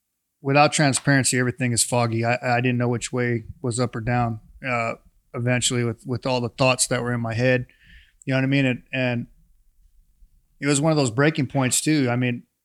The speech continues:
like you mentioned, your, your primo, you know, my wife, man, she came through clutch for sure. 'Cause I thought I was,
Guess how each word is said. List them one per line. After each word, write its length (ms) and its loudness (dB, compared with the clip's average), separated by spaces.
like 220 -2
you 80 0
mentioned, 360 0
your, 160 -4
your 120 -6
primo, 420 -2
you 80 0
know, 320 -2
my 160 -2
wife, 380 2
man, 360 -2
she 200 0
came 240 0
through 200 -6
clutch 540 -2
for 180 -6
sure. 300 0
'Cause 180 -6
I 80 2
thought 240 0
I 40 0
was, 220 -6